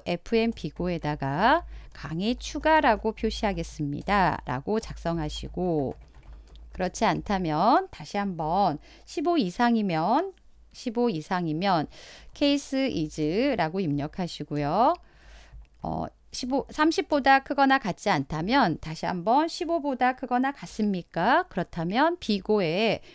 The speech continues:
공백을 표시하겠습니다 라고 큰 따옴표 열고 닫고 처리하시고요.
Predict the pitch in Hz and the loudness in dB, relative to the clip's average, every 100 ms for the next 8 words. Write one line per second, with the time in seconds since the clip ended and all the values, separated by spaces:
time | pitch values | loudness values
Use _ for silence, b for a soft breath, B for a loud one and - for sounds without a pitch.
0 | B - 208 214 233 277 302 - 262 - | B -4 0 2 2 2 0 -2 -4 2
1 | 233 208 208 - 190 180 175 185 185 151 | 2 2 -4 -4 -4 -2 2 4 4 2
2 | - 247 247 B B B - 285 277 285 | -2 0 0 B B B 0 2 4 4
3 | 277 220 156 170 226 220 208 202 202 - | 2 2 2 2 2 2 0 -2 -4 -4
4 | 180 170 165 - 151 160 156 147 175 294 | -4 -4 -4 -8 -12 -8 -6 -2 0 0